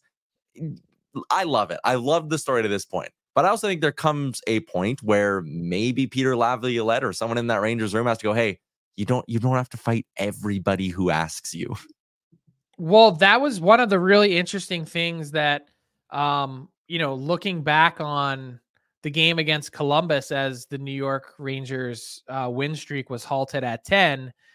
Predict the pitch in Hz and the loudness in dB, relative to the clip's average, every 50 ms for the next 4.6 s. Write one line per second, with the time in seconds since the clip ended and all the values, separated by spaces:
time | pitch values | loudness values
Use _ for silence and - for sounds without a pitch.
0 | _ _ _ _ _ _ _ _ _ _ _ _ _ _ _ _ - 147 156 190 | _ _ _ _ _ _ _ _ _ _ _ _ _ _ _ _ 0 4 6 6
1 | 240 - 285 302 294 226 202 196 226 226 254 226 202 180 170 170 170 160 156 143 | 6 4 4 4 4 4 4 4 2 2 2 4 4 6 6 6 4 2 0 -2
2 | 131 151 147 156 151 151 151 147 147 143 - - 175 160 160 165 170 156 156 151 | -4 -4 -2 2 2 4 4 2 0 -2 -4 -4 -2 0 0 -2 -2 -4 -6 -8
3 | - 170 175 165 143 165 151 151 151 - _ - 147 131 143 160 190 208 170 160 | -6 -6 -6 -6 -2 -2 -2 -2 -2 -4 _ -16 -14 -10 -8 -6 -6 -6 -6 -4
4 | 139 123 123 127 - 135 131 123 - - - | -4 -4 -4 -6 -8 -10 -10 -10 -12 -16 -20